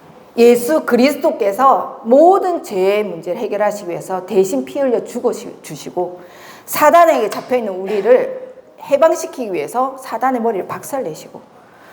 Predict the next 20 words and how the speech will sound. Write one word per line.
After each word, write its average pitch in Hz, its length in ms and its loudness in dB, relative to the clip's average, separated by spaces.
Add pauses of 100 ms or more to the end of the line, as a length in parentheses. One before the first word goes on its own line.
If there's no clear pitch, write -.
(160)
그래서 285 260 4
성삼위 285 520 4
하나님이 269 340 -2
우리와 220 280 2
함께 349 340 -4
할 196 120 -2
수 - 120 -12
있는 202 400 -6 (460)
영원한 202 600 -2 (220)
행복한 202 600 -10 (160)
축복으로 - 800 -6 (320)
회복시켜 247 480 -12
주신 - 320 -20
분. 202 120 -20 (1080)
이 320 220 6
예수 214 320 2
그리스도가 196 720 -4 (340)
어디 196 280 -4
내 180 280 0
안에 190 440 -6